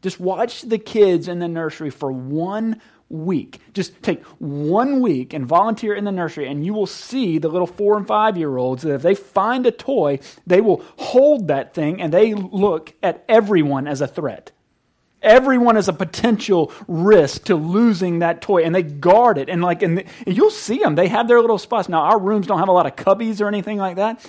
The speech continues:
so it's just little corners where they tuck the, the character.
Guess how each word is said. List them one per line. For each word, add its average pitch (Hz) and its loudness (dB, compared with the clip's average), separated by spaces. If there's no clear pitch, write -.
so 208 4
it's 180 0
just 220 0
little 208 4
corners 160 -6
where 185 -4
they 160 2
tuck 196 -2
the, 170 -2
the 165 -4
character. 170 -6